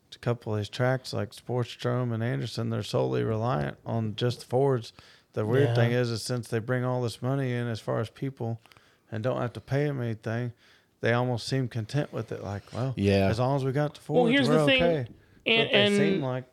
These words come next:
Speaker 1: they
Speaker 2: and I
Speaker 3: Yeah.
Speaker 2: could be talking out of, uh, out of turn, but Anderson has four big events a year. And from what I've gauged based on the rest of the year, those four big events pay for everything.
Speaker 3: Yeah,
Speaker 1: Yeah.
Speaker 3: well, and we've been told that from the inside, that if it wasn't for the Little five hundred,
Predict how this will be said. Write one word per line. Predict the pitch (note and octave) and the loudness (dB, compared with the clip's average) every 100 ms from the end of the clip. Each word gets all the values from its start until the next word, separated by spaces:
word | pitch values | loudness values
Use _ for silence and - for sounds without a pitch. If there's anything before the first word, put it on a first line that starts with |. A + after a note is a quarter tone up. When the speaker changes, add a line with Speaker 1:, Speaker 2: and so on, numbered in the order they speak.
| - | -6
Speaker 1:
they | - | 2
Speaker 2:
and | G3+ | 4
I | G#3+ | 4
Speaker 3:
Yeah. | C#3+ | 4
Speaker 2:
could | B3 G3+ | 2 2
be | G#3+ | 2
talking | F#3+ F3+ F3+ E3 | 2 2 4 4
out | D#3 | 4
of, | D3 - - | 2 -4 -4
uh, | D#3+ | 0
out | - D3+ D#3 D3+ | 2 2 4 2
of | C#3+ | 0
turn, | - D#3 D3 C3 | 0 0 0 -4
but | - - - - - _ | -4 -4 -6 -20 -20 _
Anderson | - D#4+ A#3+ - A3+ | 2 4 2 2 4
has | F3 E3+ | 4 2
four | - - G3 G3+ | 0 0 4 4
big | F3+ F3 | 4 4
events | D#3 D3+ C3+ | 4 2 0
a | - | -6
year. | - - - _ _ _ _ _ - | -6 -8 -10 _ _ _ _ _ 2
And | F3+ E3+ | 2 4
from | - E3+ E3 | 4 4 6
what | E3 A3+ | 6 6
I've | A3+ G#3+ D#3 | 4 2 2
gauged | F3 F3+ F#3+ F#3 - - - | 4 4 2 0 -6 -8 2
based | F3 F3+ - | 2 4 4
on | F#3 | 4
the | E3+ | 4
rest | D3 D3+ - | 2 0 2
of | F#3 | 2
the | F3 | 2
year, | F3 D#3+ F#3 G#3 _ _ _ - | 2 2 2 -2 _ _ _ 2
those | G3 B3+ | 4 4
four | - D4 | 4 4
big | C4 C4 | 4 4
events | G#3+ B3+ C#4 - _ _ - | 4 4 2 -8 _ _ 0
pay | - A#3+ | 4 4
for | - F#3+ | 4 2
everything. | C#3+ C#3 - - - | 2 0 -4 -8 2
Speaker 3:
Yeah, | A2+ D3 | 8 8
Speaker 1:
Yeah. | B2+ | 10
Speaker 3:
well, | B2+ | 8
and | B2+ B2 | 8 8
we've | G#3+ G3+ | 6 6
been | D3 | 4
told | A#2 A#2 D3+ G#2 | 6 6 6 8
that | G#2 G2+ | 6 6
from | A2+ G#2 | 2 4
the | G2+ | 6
inside, | G2+ F#2+ B2 A#2+ G#2+ | 4 4 6 8 6
that | G2+ G2 | 6 4
if | A2 | 4
it | G2+ | 6
wasn't | A#2+ C#3 C3+ | 6 6 2
for | - A#2+ A2+ | 2 4 6
the | G2+ G2+ | 8 6
Little | F#2 G2+ G#2+ | 8 6 6
five | - G#2+ G2+ | 6 6 6
hundred, | G2 G2 G#2+ B2 C3+ | 4 2 6 4 4